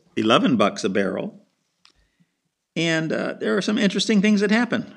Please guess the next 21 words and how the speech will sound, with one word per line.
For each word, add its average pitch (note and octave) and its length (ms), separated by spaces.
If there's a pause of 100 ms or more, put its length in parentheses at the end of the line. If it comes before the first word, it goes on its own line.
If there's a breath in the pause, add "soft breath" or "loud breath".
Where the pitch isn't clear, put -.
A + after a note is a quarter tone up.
(800)
Uh, B2 300
Diamond F3+ 580
Offshore E3+ 800
Drilling D3 800 (1120)
filed C#3+ 460
for D3+ 100
Chapter C#3 380
eleven B2 400
bankruptcy. C#3+ 680
Well, G#2+ 280
if G#2+ 180
you're - 260 (680)
drilling A2+ 340
offshore, A2 480
it A2 140
has C3+ 220
to G2+ 100
be - 260 (320)
bad F#2 280
news. G#2+ 360
So - 200